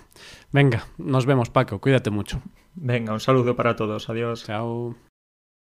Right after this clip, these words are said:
Speaker 1: Y esto ha sido todo, queridos oyentes. Muchas gracias por escucharnos, muchas gracias por estar ahí. Y os repito el llamamiento que hemos hecho.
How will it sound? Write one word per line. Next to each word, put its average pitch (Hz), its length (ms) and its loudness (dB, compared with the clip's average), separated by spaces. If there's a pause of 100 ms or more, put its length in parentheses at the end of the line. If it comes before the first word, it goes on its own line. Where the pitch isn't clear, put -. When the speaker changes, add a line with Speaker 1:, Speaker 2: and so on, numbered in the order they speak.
(840)
Speaker 1:
Y 160 120 4
esto 160 220 2
ha - 20 -2
sido 143 220 4
todo, 160 260 6
queridos 131 300 2
oyentes. 147 380 2
Muchas 139 360 2
gracias 147 300 0
por 123 180 0
escucharnos, 156 840 2
muchas 135 240 -2
gracias 131 240 -2
por 131 160 -2
estar 120 240 -4
ahí. 160 460 4 (300)
Y 151 120 6
os 147 100 10
repito 160 380 4
el 165 60 4
llamamiento 143 640 4
que 135 100 -2
hemos 123 220 0
hecho. 104 340 -8